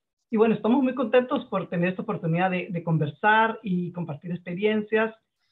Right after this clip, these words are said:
Y qué mejor momento de hacerlo ahora, eh, que faltan diez días justo para el inicio de la cop veintisiete en Egipto.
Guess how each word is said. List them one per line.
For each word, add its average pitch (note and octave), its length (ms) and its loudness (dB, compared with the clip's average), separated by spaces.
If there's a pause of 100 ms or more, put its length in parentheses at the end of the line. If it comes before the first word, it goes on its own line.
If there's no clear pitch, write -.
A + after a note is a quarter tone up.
(260)
Y - 160 -8
qué A3+ 100 4
mejor B3 500 2
momento G#3+ 380 0
de E3+ 100 -4
hacerlo F#3 260 -4
ahora, F#3+ 600 -2
eh, E3 240 -8
que D#3+ 120 -8 (160)
faltan G3 460 -2
diez G#3 380 -2
días F3 400 -4 (120)
justo F3 480 -12 (300)
para F3 180 0
el E3 80 0
inicio E3 360 0
de F3 120 -2
la D3 160 -6
cop D#3+ 160 -6
veintisiete E3 760 -8
en D3+ 80 -4
Egipto. A3 640 -2